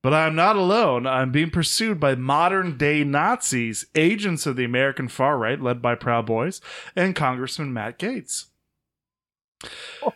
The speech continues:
Speaker 2: my God.
Speaker 1: Cornered in a closed valley, I'm rescued by the lovely mountain shepherdess Hilda. We escape to a secluded Austrian mountain village, and there I see a key clue,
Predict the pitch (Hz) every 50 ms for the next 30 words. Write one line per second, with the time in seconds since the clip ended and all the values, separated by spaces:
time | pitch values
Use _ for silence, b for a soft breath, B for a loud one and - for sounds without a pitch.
0 | _ - 180 165 151 139 - 143 147 - - - 170 - 208 247 285 320 320 311
1 | 277 233 220 196 190 185 170 160 156 - - - - 196 208 208 208 208 190 -
2 | - 151 131 151 147 151 156 165 175 175 160 143 127 123 123 123 139 165 185 190
3 | - - - - 175 165 156 127 139 147 147 143 123 127 123 123 127 143 165 175
4 | 165 170 170 175 156 131 131 139 139 139 147 151 135 123 117 - - - - 196
5 | 165 147 - 143 120 117 107 - - - - - - - - 147 147 147 135 117
6 | 104 - 120 - 53 - - - _ b b b b b b b b b b b
7 | b b b - 147 165 180 185 180 180 - - - 226 220 226 214 - - -
8 | 214 196 180 - - - 156 - - - 185 214 220 196 180 151 - - 156 151
9 | 156 156 - - - 170 156 147 139 139 143 151 147 135 127 117 104 131 147 151
10 | 165 175 156 143 - 151 143 139 135 139 143 151 156 165 170 175 175 180 180 131
11 | 135 139 135 135 127 - - - 160 160 156 147 123 - - - 185 185 175 -
12 | - - 220 220 185 139